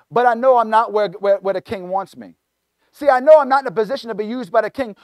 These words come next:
but I'm just gonna settle in right here. You see, I got rid of all these sins. There's some sins to go, but I think I'm just gonna hunker down right here." What would have happened to that man? What would it have looked like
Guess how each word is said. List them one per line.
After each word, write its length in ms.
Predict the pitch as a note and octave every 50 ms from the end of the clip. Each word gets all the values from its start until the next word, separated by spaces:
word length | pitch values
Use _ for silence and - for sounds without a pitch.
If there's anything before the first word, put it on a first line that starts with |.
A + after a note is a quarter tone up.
| _ _
but 140 | - A#3 C4+
I'm 160 | D4+ F4 F#4
just 120 | F4+ -
gonna 140 | - D4 C#4
settle 360 | - - - C#4+ C4+ C4+ C#4
in 180 | C4+ B3+ A#3 G3+
right 200 | A3+ B3+ C4 B3
here. 140 | A3+ A#3+ G#3
You 140 | G3 G3
see, 160 | G#3 - - C#4+
I 100 | B3 A#3
got 220 | F#3+ D4+ E4 E4
rid 100 | E4+ E4
of 80 | C4 A#3+
all 320 | - B3 C4+ C#4+ C#4 B3+
these 220 | B3+ C4+ C#4+ B3
sins. 360 | - - G#3 G3 F#3+ F#3+ F#3 _ _ _ _ _ _ _
There's 160 | - C5+ C#4+
some 140 | - D4+ B3
sins 340 | - - E4 F4 F4+ D#4+
to 100 | - C4+
go, 220 | A#3+ A#3 C#4 C4 B3
but 140 | G3+ B3 B3+
I 60 | C4+
think 180 | _ - -
I'm 100 | D#4+ D4
just 160 | C#4+ C#4+ B3 _
gonna 160 | C4+ A3+ G3
hunker 320 | F3+ A3+ C4+ C#4+ C4+ C4
down 360 | A3 F#3 A3+ A3+ A3 G#3+ G#3 _ _ _ _ _ _
right 280 | C#3+ G3 A3 A#3+ A3 G3
here." 200 | F#3 A3 F3 C#3+
What 160 | D#3 A3 A3
would 80 | A3+
have 80 | G3 E3
happened 320 | F3 E3+ D#3 D3 - B2 _
to 40 | B2
that 160 | A#2+ G#2+ G2
man? 240 | G#2 F#2+ F2 F2 _ _ _ _ _ _ _ _ _ _ _ _ _ _ _ _ _ _ _ _ _ _ _ _ _ _ _ _ _ _ _ _ _ _ _ _ _ _ _ _ _
What 200 | - G#3 D#4 E4
would 100 | G4+ F#4
it 60 | E4+
have 120 | D4+ G#3 F3+
looked 220 | C4 E4 E4 _
like 320 | G3 E3+ D#3+ E3 - _